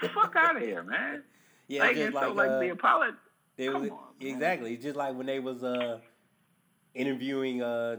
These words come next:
Speaker 2: Johnny Manziel, and Johnny Manziel was like, "Yeah, I was living a rock star life." The interviewer was like, "So what kind of drugs were you doing, Johnny? How many hoes was you fucking a night?"
Speaker 1: <laughs>
Speaker 2: Man, we already know.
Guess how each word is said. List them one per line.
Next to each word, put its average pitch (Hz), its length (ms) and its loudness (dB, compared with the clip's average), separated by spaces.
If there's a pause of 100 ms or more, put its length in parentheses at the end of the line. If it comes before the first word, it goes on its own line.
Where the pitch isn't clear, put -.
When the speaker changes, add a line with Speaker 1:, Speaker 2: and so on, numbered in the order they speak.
(120)
Speaker 2:
Johnny 143 300 -4
Manziel, 131 680 -2
and 98 140 -12
Johnny 120 220 -4
Manziel 123 440 -4
was 110 140 -10
like, 107 180 -6
"Yeah, 120 320 -4 (720)
I 131 80 -8
was 123 140 -6
living 127 260 -4
a 107 80 -2
rock 107 380 -2
star 101 400 -4
life." 92 340 -6 (520)
The 113 140 -2
interviewer 139 380 0
was 120 140 -4
like, 107 180 0
"So 110 140 -6
what 107 120 -6
kind 113 160 -2
of 104 60 -10
drugs 117 240 -2
were 101 60 -10
you 98 100 -10
doing, 92 220 -8
Johnny? 98 280 -8 (680)
How 127 80 -4
many 131 120 -2
hoes 135 280 -2
was 107 160 -10
you 107 80 -16
fucking 104 300 -6
a 95 80 -8
night?" 87 220 -8 (200)
Speaker 1:
<laughs> - 1000 -8
Speaker 2:
Man, 269 260 2
we 508 120 4
already 269 400 4
know. 147 540 4